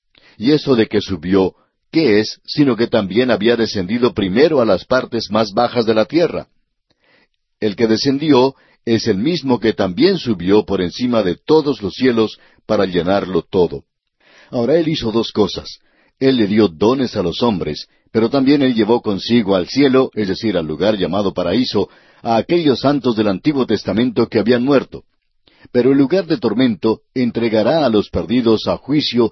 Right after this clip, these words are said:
en el gran trono blanco, como ya hemos visto en nuestro programa anterior. Y todos aquellos que tienen que presentarse a ese juicio son perdidos.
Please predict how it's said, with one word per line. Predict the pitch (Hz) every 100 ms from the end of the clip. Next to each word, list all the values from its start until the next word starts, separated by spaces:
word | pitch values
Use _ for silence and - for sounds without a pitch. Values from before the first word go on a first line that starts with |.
| -
en | 110 107
el | 92
gran | 82 113 151
trono | 131 123 110
blanco, | 98 131 113 98 87 _ _ -
como | 101 87
ya | 107
hemos | 104 95
visto | 95 123 -
en | 90
nuestro | 92 92 90
programa | 85 82 85 101
anterior. | 87 90 95 95 - _ _ _ _ _ _ _ -
Y | 120
todos | - 196 185
aquellos | 123 - 147 131
que | -
tienen | 87 120 131
que | 110
presentarse | 101 98 95 85 135 151 -
a | 95
ese | 95 101
juicio | - 131 120 120 110 -
son | - 131 147
perdidos. | 156 135 160 165 82 -